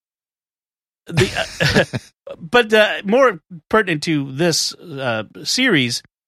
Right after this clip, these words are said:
it's interesting. This was supposed to be the fifth episode of season, of the season four, not t-, the second episode. So they were gonna draw out the departure of Kes for some reason, and, uh, but then they, they,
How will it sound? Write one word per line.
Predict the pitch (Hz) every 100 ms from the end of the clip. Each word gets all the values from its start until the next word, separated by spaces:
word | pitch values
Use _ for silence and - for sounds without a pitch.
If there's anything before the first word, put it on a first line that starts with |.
| _ _ _
it's | 202 214
interesting. | 277 330 - 220 190
This | 165 208 240
was | 226
supposed | 202 175 254 302
to | 302
be | 208 - 151 147 139
the | 135 - _ -
fifth | 330 302
episode | 175 147 135 147 127
of |
season, | - 135 120 131 -
of | 127
the | 123 120
season | - 135 135
four, | 147 123
not | 117 196 269 330 _ -
t-, | - -
the | 170 156
second | - 202 - 110 101 - -
episode. | 131 117 - 107 95 143
So | 180
they | 180
were | 190
gonna | 185 269 247
draw | 156 165 165
out | 147 160 160 139 _ _ _ _ _ _ -
the | 135
departure | 135 - 160 156 131
of | 113
Kes | - 196 104 95 -
for | 131
some | - 123
reason, | 113 101 101 95
and, | 131 131 127
uh, | 120 127
but | 180 147 135
then | 185 185 156
they, | 165 147 _ _ _ -
they, | 139 131